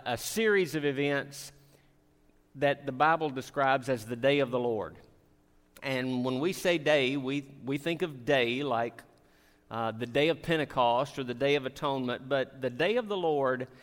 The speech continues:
uh, is more than just a single day. It's really a series of days. It's really a series of events. And, and that phrase, the day of the Lord, is something that we see all through the Bible, and it speaks of a time when God will personally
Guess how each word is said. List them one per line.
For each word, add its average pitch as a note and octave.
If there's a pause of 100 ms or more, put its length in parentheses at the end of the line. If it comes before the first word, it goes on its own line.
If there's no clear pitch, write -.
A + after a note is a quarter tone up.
(320)
uh, B2
is C3+
more F3+
than D#3
just D3+
a D#3
single D3
day. G#2+
It's -
really D#3+
a B2+
series F3+
of D3
days. E3
It's A#2+
really C3+
a G#2+
series F3+
of C3+
events. C#3+ (420)
And, C#3+
and D3
that C#3+
phrase, D#3+
the B2+
day D#3+
of G#3
the F#3
Lord, D3+
is C3
something E3+
that C#3+
we C#3+
see D3
all D#3
through G3+
the F#3
Bible, C#3
and C3
it B2+
speaks G3
of G#3+
a G#3
time D3
when C3+
God D3+
will A#2
personally C3